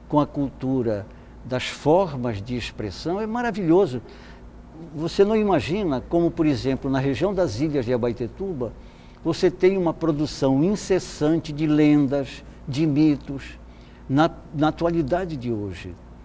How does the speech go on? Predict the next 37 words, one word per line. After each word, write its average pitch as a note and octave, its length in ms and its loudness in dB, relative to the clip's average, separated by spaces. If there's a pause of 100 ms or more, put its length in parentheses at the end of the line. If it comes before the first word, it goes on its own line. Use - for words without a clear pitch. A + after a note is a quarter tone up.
(440)
Se - 160 -2
você F#3 320 0
for D#3+ 320 2
ali, C3 260 2
por C#3 180 -4
exemplo, A#2 640 -2 (280)
em A#2 160 -2
Breves, A#2+ 720 0 (480)
as C3 160 -2
escolas E3+ 560 -2
de B2 100 -4
Breves, B2+ 500 0
a C3 40 0
escola, A#2+ 440 -2
as G#2 100 -8
escolas A#2 440 -4
públicas, B2 640 -4
elas C3 300 0
em C3+ 60 -2
agosto, B2+ 420 -2
se C3+ 80 -4
eu B2+ 40 0
não B2 60 -2
me A#2 80 -2
engano, A#2+ 400 -2
era A#2+ 160 -2
assim A#2+ 280 -6
pelo A2 180 -6
menos, B2+ 480 -4 (840)
eles D#3+ 300 0
fazem D#3+ 640 2
um D#3+ 220 4
festival D3+ 480 2
de B2 140 -4
teatro C3+ 640 -4
que, D3+ 320 -4
cujo D#3+ 340 2